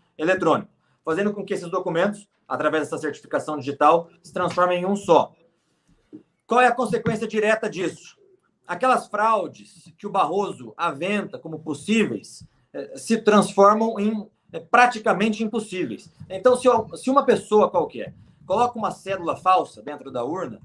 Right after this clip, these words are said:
essa cédula falsa não conterá a certificação digital. E no momento da apuração na sessão eleitoral, essa cédula será identificada como falsa, porque não tem a certificação digital,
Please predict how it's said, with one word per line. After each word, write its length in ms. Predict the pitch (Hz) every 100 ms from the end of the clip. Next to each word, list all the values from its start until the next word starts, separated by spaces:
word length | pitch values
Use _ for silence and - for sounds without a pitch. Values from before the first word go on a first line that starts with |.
| - _
essa 180 | 202 214
cédula 400 | 214 214 208 196
falsa 300 | 208 208 214
não 200 | 202 226
conterá 420 | 214 214 214 180
a 80 | 196
certificação 600 | 196 208 - - 185 196
digital. 520 | 185 220 220 170 175 - -
E 60 | 202
no 80 |
momento 320 | 202 185 233 -
da 80 | 220
apuração 500 | - 196 147 - 156
na 80 | 139
sessão 320 | 143 - 139
eleitoral, 640 | 131 127 120 156 185 - _ _ -
essa 200 | 180 175
cédula 500 | 175 156 160 202 208 _ _
será 200 | - 165
identificada 600 | 147 143 - 151 139 160
como 200 | 160 160
falsa, 460 | 160 143 160 165 -
porque 200 | 165 156
não 180 | 160 143
tem 140 | 190
a 40 |
certificação 560 | 160 143 - - 127 131
digital, 460 | 127 185 156 170